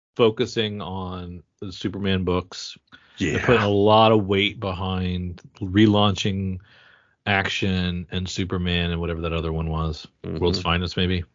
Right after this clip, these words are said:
Speaker 1: um, that they're trying to put, prop up, uh, with this Dawn of D C thing, and they're putting a lot of covers behind it, and the covers are all pretty darn good.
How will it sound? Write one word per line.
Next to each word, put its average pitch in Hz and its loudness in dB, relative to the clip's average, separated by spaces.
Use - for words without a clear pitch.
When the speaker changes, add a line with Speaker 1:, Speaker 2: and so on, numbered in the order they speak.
Speaker 1:
um, 82 -2
that 90 4
they're 98 4
trying 98 2
to 95 0
put, - -4
prop 95 2
up, 95 -2
uh, 95 6
with 90 2
this 90 -2
Dawn 90 2
of 85 0
D 90 0
C 92 -4
thing, 87 -4
and 82 -8
they're 78 -8
putting - 0
a 92 0
lot 107 4
of 110 -4
covers 113 -2
behind 104 -6
it, 98 -6
and 92 -10
the 92 -8
covers 196 -2
are 190 2
all - 2
pretty 208 -2
darn 185 0
good. 175 4